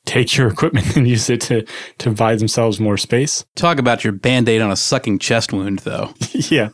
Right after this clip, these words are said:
Speaker 2: I mean, that's, that, that might buy you a week or two. You don't know what you've got. You've got to assimilate all of it. You know, you can't do it twice. There's only one.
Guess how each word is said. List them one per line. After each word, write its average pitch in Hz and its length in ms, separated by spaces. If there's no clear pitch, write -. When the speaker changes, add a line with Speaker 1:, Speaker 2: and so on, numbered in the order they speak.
Speaker 2:
I 127 120
mean, 123 160
that's, 131 280
that, 131 320
that 131 140
might 110 240
buy 107 180
you 101 180
a 95 60
week 98 280
or 104 80
two. 101 240
You 113 160
don't 127 180
know 113 140
what 110 320
you've 107 200
got. 104 320
You've 107 140
got 117 100
to 101 100
assimilate 120 500
all 101 220
of 95 100
it. 98 180
You 113 80
know, 101 60
you 98 120
can't 139 300
do 139 120
it 156 120
twice. 147 460
There's 110 160
only 123 220
one. 104 380